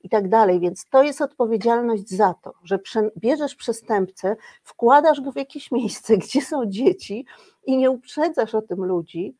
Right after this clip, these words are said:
którzy te dzieci bardzo często oddają pod opiekę tego człowieka. I tutaj chcę podać, y, liczbę z mapy, która jest dla nas bardzo ważna, czyli to, że my żeśmy obliczyły, że z tych stu trzydziestu obecnie paru spraw, które zakończyły się wyrokami,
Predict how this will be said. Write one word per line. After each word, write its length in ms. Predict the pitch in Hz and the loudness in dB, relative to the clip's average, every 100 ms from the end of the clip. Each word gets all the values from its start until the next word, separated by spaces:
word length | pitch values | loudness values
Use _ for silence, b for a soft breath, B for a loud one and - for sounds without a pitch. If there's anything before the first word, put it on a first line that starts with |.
| _ _ _ | _ _ _
którzy 360 | _ 226 277 | _ -4 -4
te 160 | 277 254 | -4 -2
dzieci 340 | 190 208 - | -2 -4 -4
bardzo 320 | 226 220 220 180 | -4 -2 -2 -6
często 380 | 190 196 - | -4 -6 -6
oddają 400 | 196 160 175 180 | -8 -4 -4 -4
pod 160 | 190 180 | -6 -8
opiekę 380 | 170 170 165 185 | -8 -8 -8 -8
tego 220 | 170 180 | -6 -8
człowieka. 640 | - 180 170 156 - 175 B B B | -6 -6 -6 -10 -6 -6 B B B
I 100 | 185 | -6
tutaj 280 | 202 202 226 | -4 2 0
chcę 200 | 220 214 | 0 -4
podać, 460 | 220 220 220 220 - 196 | -2 0 -2 -2 -8 -2
y, 260 | 185 175 - _ 190 | 0 -2 -6 _ -8
liczbę 380 | 202 208 202 190 | -8 -6 -6 -4
z 60 | |
mapy, 360 | 190 185 185 196 | 0 -2 -2 -6
która 320 | - 190 185 | -6 -4 -2
jest 180 | 180 - | -2 -2
dla 180 | 185 185 | -2 0
nas 400 | 180 180 - _ _ | -4 -6 -18 _ _
bardzo 420 | 175 208 175 190 | -2 -2 -2 -6
ważna, 520 | 180 156 - 156 156 220 B B B _ | -4 -4 -4 -12 -12 -12 B B B _
czyli 440 | 190 185 190 190 | -4 -2 -4 0
to, 160 | 208 233 | 2 2
że 140 | 247 | 0
my 100 | 220 | -2
żeśmy 260 | 220 240 220 | -4 -4 -4
obliczyły, 580 | 202 190 175 247 240 220 | -4 -4 -8 -4 0 0
że 120 | 185 | 0
z 160 | - - | -6 0
tych 300 | 220 214 _ _ _ | 0 0 _ _ _
stu 280 | - - 214 | -20 -6 -6
trzydziestu 720 | 214 - 196 214 220 220 - | -6 -10 -6 2 0 0 -4
obecnie 440 | 202 180 180 - 180 | -2 -2 -4 -6 -4
paru 240 | 180 180 | -2 -2
spraw, 360 | 175 - 185 180 | -6 -4 -4 -4
które 260 | - 180 | -6 -4
zakończyły 520 | 180 185 185 180 196 196 | -2 -4 -6 -4 -6 -2
się 160 | 196 | -4
wyrokami, 720 | 190 190 180 - 156 165 190 | -2 -2 -2 -4 -6 -6 -10